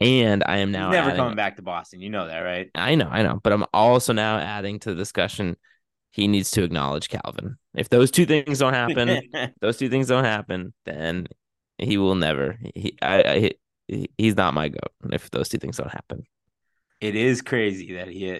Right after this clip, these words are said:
Speaker 2: he hasn't said anything.
Speaker 1: Not one. It's so weird.
Speaker 2: It is.
Speaker 1: And he's, like, talked too. Like, he, he had a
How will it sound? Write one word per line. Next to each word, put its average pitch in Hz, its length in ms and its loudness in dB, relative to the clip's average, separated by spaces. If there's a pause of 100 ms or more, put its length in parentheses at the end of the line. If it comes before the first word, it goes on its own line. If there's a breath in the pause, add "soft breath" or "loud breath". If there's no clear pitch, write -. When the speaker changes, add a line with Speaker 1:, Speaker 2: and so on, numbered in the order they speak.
Speaker 2:
he 92 180 -8
hasn't 87 260 -10
said 85 200 -8
anything. 80 460 -8
Speaker 1:
Not 143 360 0
one. 147 460 0
It's 143 240 -4
so 143 260 0
weird. 156 640 2 (720)
Speaker 2:
It - 140 -16
is. - 320 -14 (400)
Speaker 1:
And 156 120 6
he's, 165 300 2
like, 185 300 -4
talked - 560 -4
too. 180 240 -2
Like, 98 160 -12
he, - 240 -12
he 131 340 -4
had 139 180 -6
a 135 280 -6